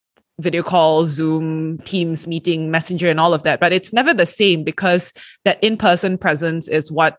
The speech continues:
we all appreciate, right? That genuine human connection with one another. And so the question that has always been top of mind for myself as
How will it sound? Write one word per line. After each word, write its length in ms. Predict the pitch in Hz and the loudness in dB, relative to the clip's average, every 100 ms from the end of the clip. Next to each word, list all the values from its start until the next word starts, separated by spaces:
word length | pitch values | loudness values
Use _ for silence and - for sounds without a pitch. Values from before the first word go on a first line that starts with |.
| - | -4
we 200 | 180 190 | 2 4
all 200 | 190 180 | 6 4
appreciate, 520 | 175 180 165 190 160 | 0 -6 -4 -2 -2
right? 200 | 156 - | -2 -2
That 140 | 156 | -2
genuine 460 | 156 170 165 165 170 | 0 0 2 0 -2
human 400 | 160 165 160 160 | -2 -2 -2 -4
connection 680 | 170 151 - - 151 151 147 | -4 -6 -4 -6 -4 -6 -4
with 240 | 156 151 | -4 -2
one 160 | 156 156 | -2 -2
another. 520 | 143 143 135 143 143 - - - _ | -2 -4 -2 -4 -4 -10 -20 -20 _
And 200 | 196 190 | -2 0
so 500 | 185 233 214 208 208 - | 0 2 4 4 2 0
the 80 | 190 | -4
question 380 | 208 196 226 185 | -2 0 0 2
that 120 | 175 | 2
has 220 | 175 160 | 0 2
always 320 | 180 180 185 | 4 4 2
been 180 | 165 151 | -2 -2
top 180 | 196 175 | -2 -2
of 140 | 156 | -2
mind 240 | 156 151 160 | 0 0 0
for 80 | |
myself 560 | 160 143 - 156 156 151 - | -2 -4 0 2 2 0 0
as 400 | 143 139 - | 0 -2 -12